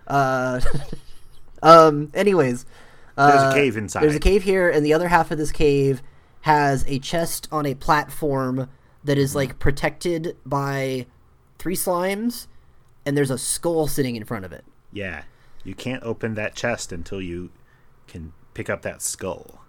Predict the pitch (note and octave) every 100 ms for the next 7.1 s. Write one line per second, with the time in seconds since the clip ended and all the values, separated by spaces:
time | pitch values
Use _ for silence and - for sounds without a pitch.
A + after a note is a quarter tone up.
0 | - - - - - - - - C3 B2+
1 | A#2+ A#2 A2+ B2 G3+ C#3+ A2 - _ C#3
2 | C#3 C#3 C#3 C#3+ C#3 B2+ - - - C3+
3 | C3+ C3 D3+ E3 F#3 G#3+ E3+ D#3 D#3 D3+
4 | C3+ B2+ B2+ - - - - - _ -
5 | - _ - - - _ - _ - _
6 | - C3 A#2 A2 C#3+ A2+ G2 E2 E2 -
7 | -